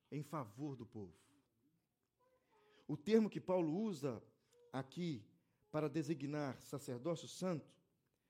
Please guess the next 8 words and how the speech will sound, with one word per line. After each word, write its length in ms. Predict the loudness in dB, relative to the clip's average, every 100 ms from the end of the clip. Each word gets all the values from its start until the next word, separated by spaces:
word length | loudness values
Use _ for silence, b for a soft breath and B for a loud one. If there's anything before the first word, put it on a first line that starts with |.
| _ -4
no 120 | 0
Novo 220 | 2 2
Testamento 600 | -2 -2 -2 2 0 -2 -16 b b
não 180 | 2 2
é 60 |
mais, 640 | 4 2 4 4 2 -4 -2
é, 200 | 4 6 8
é, 360 | 8 8 4